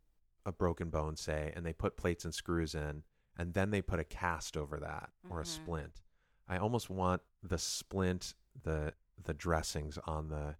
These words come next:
Speaker 1: tummy tuck incision, the way that we use the Xeroform and special dressings for the bras. I almost want them to be the splint over the healing, and I almost want patients to just treat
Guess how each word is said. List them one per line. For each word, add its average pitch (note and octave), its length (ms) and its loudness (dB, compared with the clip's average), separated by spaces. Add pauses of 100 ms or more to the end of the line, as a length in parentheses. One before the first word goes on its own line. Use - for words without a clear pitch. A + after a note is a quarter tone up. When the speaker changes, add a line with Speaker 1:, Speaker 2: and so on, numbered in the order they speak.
Speaker 1:
tummy D#2 240 -2
tuck - 260 -8
incision, - 560 -10 (500)
the E2 100 2
way E2 220 4
that D2+ 140 -2
we E2+ 100 0
use D#2+ 240 -2
the E2+ 80 -2
Xeroform D#2 920 0
and D#2+ 120 -6
special D#2 340 -2
dressings D#2 440 -2
for D#2 160 -4
the D2+ 80 -2
bras. D#2 320 -4
I D2+ 60 -2
almost G#2+ 240 0
want F#2 200 2
them F2 180 2
to F2 120 -6
be E2 140 0
the D#2+ 120 -6
splint - 640 -4 (520)
over E2+ 240 2
the D#2+ 80 0
healing, F2 540 0
and F2+ 160 0
I E2+ 60 0
almost G2+ 260 -2
want F#2+ 160 0
patients F#2 380 -4
to F2 100 -4
just - 240 -6
treat - 360 -2